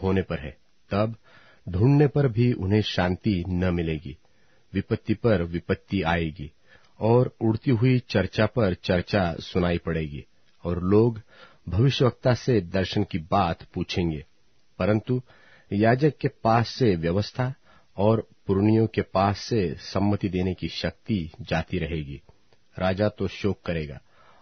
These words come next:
और रईस उदासी रूपी वस्त्र पहनेंगे,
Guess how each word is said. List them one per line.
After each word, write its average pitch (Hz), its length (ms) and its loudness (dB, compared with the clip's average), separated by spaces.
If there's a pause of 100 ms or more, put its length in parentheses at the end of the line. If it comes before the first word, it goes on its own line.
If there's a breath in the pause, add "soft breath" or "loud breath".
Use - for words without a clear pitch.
और 120 380 2
रईस 101 560 2 (380 soft breath)
उदासी 127 400 0
रूपी 120 400 0
वस्त्र 98 400 -2
पहनेंगे, 82 640 -4